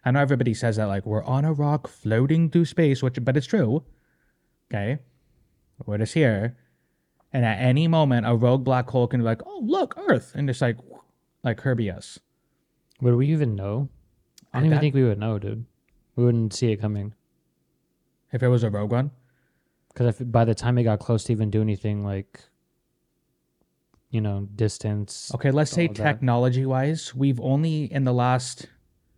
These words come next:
Speaker 1: I'm gonna take a guess here, but in the last eighty years, have we been able to even look out into space well enough to even probably notice it? So throughout m-, mainly,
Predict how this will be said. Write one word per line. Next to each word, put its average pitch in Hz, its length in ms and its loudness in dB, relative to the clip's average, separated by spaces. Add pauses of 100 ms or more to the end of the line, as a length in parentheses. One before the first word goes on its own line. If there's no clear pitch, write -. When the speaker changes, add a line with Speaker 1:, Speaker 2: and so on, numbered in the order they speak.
(1040)
Speaker 1:
I'm 135 160 2
gonna 160 160 2
take 127 180 -4
a 120 60 2
guess 110 220 -2
here, 104 380 -4
but 127 100 0
in 131 100 2
the 123 80 2
last 123 320 0
eighty 123 280 -4
years, 110 680 -4 (200)
have 120 240 -2
we 123 180 0
been 123 180 0
able 113 240 -4
to - 140 -8
even 113 580 -2 (280)
look 110 520 -4
out 120 220 -4
into 117 180 -2
space 113 400 -8
well 110 280 -2
enough 123 200 0
to 135 80 -6
even 104 300 -2
probably 110 380 -4
notice 95 300 -6
it? 151 160 0 (1080)
So 123 260 2
throughout 131 440 2
m-, 123 400 0
mainly, 143 760 0